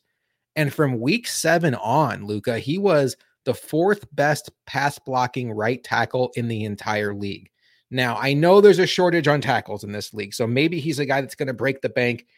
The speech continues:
and get more than this five, six million dollar a year range that I think the Bills can really top out at, at tackle. If he starts hitting ten, eleven, the Bills are gonna be out. But if you're looking for an under the radar signing, a guy that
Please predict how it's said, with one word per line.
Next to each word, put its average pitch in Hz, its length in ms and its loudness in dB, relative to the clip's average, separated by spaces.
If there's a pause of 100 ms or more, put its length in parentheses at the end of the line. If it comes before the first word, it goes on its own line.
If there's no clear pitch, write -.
(220)
and 131 140 -6
get - 140 -2
more 139 400 0
than 127 300 -2
this 123 260 -4 (400)
five, 135 360 2
six - 360 -6
million 127 320 -4
dollar 123 400 2
a 123 60 0
year 123 220 0
range 123 340 -2
that 120 100 -2
I 113 60 0
think 127 200 -8
the 123 60 -6
Bills 117 280 -6
can 117 140 -14
really 117 200 -6
top 123 320 -6
out 120 160 -2
at, 110 120 -6
at 107 120 -10
tackle. 107 340 -6
If - 80 -14
he 135 100 -14
starts 127 260 -8
hitting 131 220 -10
ten, 143 220 -4
eleven, 156 440 -2 (320)
the 127 60 -10
Bills 135 260 -2
are 131 40 -4
gonna 123 180 0
be 120 180 0
out. 104 260 -2
But 131 220 0 (960)
if 131 100 -8
you're 143 120 -2
looking 170 260 0
for 170 140 -2
an 131 140 -2
under 165 200 0
the 190 120 2
radar 143 360 4
signing, 107 420 -6 (380)
a 123 100 -4
guy 127 320 0
that 123 240 -2